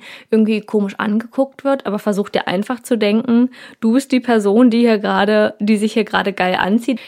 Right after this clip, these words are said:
Egal, ob man jetzt komisch angeguckt wird, aber manchmal ist es halt auch unangenehm.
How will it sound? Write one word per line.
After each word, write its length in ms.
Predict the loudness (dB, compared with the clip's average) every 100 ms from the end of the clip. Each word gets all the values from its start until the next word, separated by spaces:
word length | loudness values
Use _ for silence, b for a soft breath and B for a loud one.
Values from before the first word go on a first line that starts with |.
| B
Egal, 320 | -2 0 -2
ob 140 | -2
man 100 | -4
jetzt 160 | -4 -4
komisch 280 | -4 -2 -2
angeguckt 560 | -4 -4 -6 -8 -4 -4
wird, 140 | -2
aber 180 | -2 -4
manchmal 360 | -8 -10 -10 -10
ist 60 |
es 120 | -12
halt 100 | -12
auch 100 | -10
unangenehm. 720 | -6 -6 -6 -6 -6 -4 -6